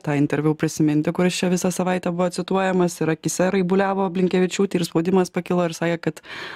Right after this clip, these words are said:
labai kažkokie keisti žurnalistės klausimai. Tai, pone Baltrukevičiau, čia turbūt irgi, na, išdava to, kad jau pavargo politikai nuo tos rinkiminės kampanijos.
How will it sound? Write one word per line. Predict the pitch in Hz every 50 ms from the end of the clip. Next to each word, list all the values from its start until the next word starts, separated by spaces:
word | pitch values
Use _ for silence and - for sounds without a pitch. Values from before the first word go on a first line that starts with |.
| - - - - -
labai | 170 160 175
kažkokie | 170 175 - - 175 - 180 175 - 175
keisti | 170 - - - 180 165
žurnalistės | 160 160 165 165 165 170 - - 175 170 -
klausimai. | - 180 170 156 151 - - - 151 151
Tai, | - - -
pone | - 160 165 160 156
Baltrukevičiau, | 156 156 170 165 - 160 160 160 - 160
čia | - - 165
turbūt | - 170 165 160 165 - - 175
irgi, | 160 165 170 175 - - - - - - - - _
na, | - 370 - - _ - _ -
išdava | - 214 208 185 175 196 185 175 185
to, | 175 - 190 190 202
kad | - 190 180 - -
jau | 185 190 175 - _ -
pavargo | 196 190 180 226 220 - - 156 147 - 139 - -
politikai | - 151 135 139 - - - - - 156 147
nuo | 143 147 135 -
tos | 143 139 - -
rinkiminės | 156 151 151 - 160 147 - - - -
kampanijos. | - 151 156 - - 156 156 160 165 - -